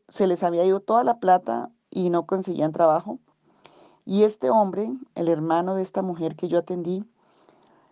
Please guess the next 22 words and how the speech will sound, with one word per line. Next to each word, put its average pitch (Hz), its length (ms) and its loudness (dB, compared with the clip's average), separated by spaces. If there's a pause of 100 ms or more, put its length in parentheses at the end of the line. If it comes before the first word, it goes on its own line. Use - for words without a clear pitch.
(160)
maldecía 202 680 0
ese 208 280 -4
país. 170 560 -2 (1600)
Y 233 200 2
ya 208 180 6
estaba 214 260 0
haciendo 214 460 -4 (100)
una 208 420 0
cantidad 170 540 2
de, 190 200 -4 (240)
de 165 140 -2
papeles 175 600 -2
y 180 100 -4
cosas 165 420 -4
porque - 360 -4
tenían 170 260 -2
muchas 190 400 -6
deudas, 190 420 0
sobre 156 300 -4
todo 160 220 2
con 170 160 -4
impuestos. 156 720 -2